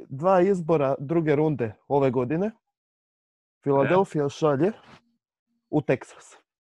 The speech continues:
Speaker 2: E? I šta će
Speaker 1: Za
Speaker 2: dobiti?
Speaker 1: Dereka, za Dereka Whitea.
Speaker 2: U, nema šanse.
Speaker 1: Nema ša-, ali
Speaker 2: Ne, ne, ne, pa
Speaker 1: nešto.
Speaker 2: ne. Derek White je...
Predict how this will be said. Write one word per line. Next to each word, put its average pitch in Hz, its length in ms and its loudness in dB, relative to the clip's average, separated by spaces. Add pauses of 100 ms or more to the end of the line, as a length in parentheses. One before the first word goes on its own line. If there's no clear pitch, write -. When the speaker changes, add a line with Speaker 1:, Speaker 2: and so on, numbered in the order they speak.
(920)
Speaker 2:
E? 135 260 -2 (1500)
I 113 60 0
šta 131 160 0
će 127 60 -6
Speaker 1:
Za 127 60 -6
Speaker 2:
dobiti? 127 240 2
Speaker 1:
Dereka, 147 400 0
za 147 180 2
Dereka 147 360 2
Whitea. 131 300 -2 (1500)
Speaker 2:
U, 117 340 4
nema 98 280 0
šanse. 78 460 -16 (640)
Speaker 1:
Nema 156 280 -4
ša-, - 180 -6
ali 147 400 4 (440)
Speaker 2:
Ne, 120 180 0
ne, 104 180 -2
ne, 98 200 -2
pa 220 140 2
Speaker 1:
nešto. 104 320 4
Speaker 2:
ne. 85 340 -10 (520)
Derek 143 460 -2
White 156 340 0
je... 131 140 -2